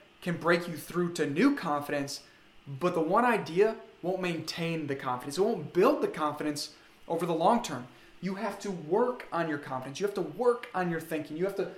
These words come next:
work on seeing the future that you desire. You have to work on believing in the possibilities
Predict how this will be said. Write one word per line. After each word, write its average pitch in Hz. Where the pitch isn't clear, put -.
work 269
on 208
seeing 190
the 175
future 175
that 151
you 156
desire. 143
You 156
have 226
to 214
work 233
on 190
believing 185
in 170
the 165
possibilities 170